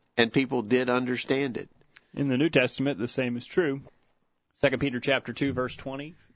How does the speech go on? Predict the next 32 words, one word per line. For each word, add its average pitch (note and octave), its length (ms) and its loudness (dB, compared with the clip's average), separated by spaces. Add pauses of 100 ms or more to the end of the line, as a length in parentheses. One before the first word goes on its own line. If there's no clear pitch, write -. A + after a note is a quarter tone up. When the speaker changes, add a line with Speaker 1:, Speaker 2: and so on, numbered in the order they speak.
(120)
Speaker 2:
beginning, C#3 420 0 (500)
talking G#2 300 -4
about B2+ 300 0
Christians, C#3 640 -4
those A#2 360 -2
living B2 320 -2
under B2 200 -2
the A#2 120 -2
New C3+ 160 -2
Testament B2 480 -2
law, A2+ 220 2
"For A#2 280 0
if C3+ 180 0
after C#3 280 2
they C3+ 120 2
have A#2+ 120 -2
escaped C#3+ 460 0
the C#3 80 2
pollutions C#3 480 -2
of B2 60 -4
the A#2+ 80 0
world C3+ 280 0
through A#2+ 120 2
the A2 80 2
knowledge B2+ 360 0
of A#2 120 0
the A2+ 60 0
Lord C3+ 180 2
and C3 60 -6
Savior C3+ 260 0
Jesus A#2+ 360 -4
Christ, A2 440 0